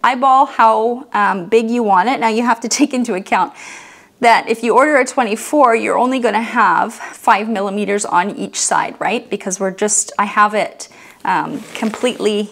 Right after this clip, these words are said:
lined up with the edge here. You could pull it by five millimeters, then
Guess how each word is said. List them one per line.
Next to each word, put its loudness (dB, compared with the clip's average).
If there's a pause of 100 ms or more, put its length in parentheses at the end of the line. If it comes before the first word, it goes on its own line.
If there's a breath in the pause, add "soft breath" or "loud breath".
(140)
lined 0
up 2
with -6
the -6
edge -6
here. -2 (920 loud breath)
You -2
could -2
pull 2
it -4
by 2
five 0
millimeters, -2
then -2